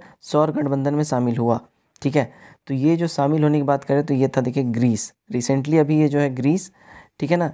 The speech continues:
ये शामिल हुआ है। नेक्स्ट एक सौ अड़तीस देख-, अड़तीस देखते हैं, विदेश मंत्री जयशंकर ने, ठीक है, छब्बीस जून दो हज़ार इक्कीस को कहाँ महात्मा गांधी के प्रतिमा का अनावरण किया है?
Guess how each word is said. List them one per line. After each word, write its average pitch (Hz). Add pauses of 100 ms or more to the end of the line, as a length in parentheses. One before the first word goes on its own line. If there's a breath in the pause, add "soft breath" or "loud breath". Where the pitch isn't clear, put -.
(160)
ये 139
शामिल 135
हुआ 143
है। 175 (540 loud breath)
नेक्स्ट 156
एक 160
सौ 156
अड़तीस 143
देख-, 147
अड़तीस 139
देखते 156
हैं, 165
विदेश 143
मंत्री 170 (640 loud breath)
जयशंकर 143
ने, 131 (460)
ठीक 131
है, 139 (1000 soft breath)
छब्बीस 151
जून 170
दो 165
हज़ार 160
इक्कीस 160
को 156
कहाँ 151
महात्मा 151
गांधी 147
के 160
प्रतिमा 143
का 139
अनावरण 127
किया 107
है? 104